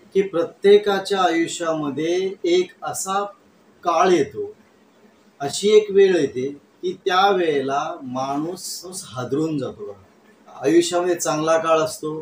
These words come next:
आणि असा एक काळ असतो की त्या काळी बघा, असा एक काळ असतो की सगळ्या उलट गोष्टी घडतात.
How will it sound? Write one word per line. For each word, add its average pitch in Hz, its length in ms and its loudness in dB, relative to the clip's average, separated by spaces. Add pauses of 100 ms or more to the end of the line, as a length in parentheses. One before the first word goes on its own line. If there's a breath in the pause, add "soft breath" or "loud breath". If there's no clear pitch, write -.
(140)
आणि 143 160 -4
असा 175 400 2
एक 214 180 4
काळ 190 160 2
असतो 170 300 0
की 165 140 -4
त्या 165 160 -2
काळी 165 300 4
बघा, 160 300 0 (320)
असा 185 300 -2
एक 202 180 2
काळ 180 140 6
असतो 160 260 -4
की 190 200 0 (320)
सगळ्या 214 320 4
उलट 208 420 6
गोष्टी 185 320 2
घडतात. 107 380 -12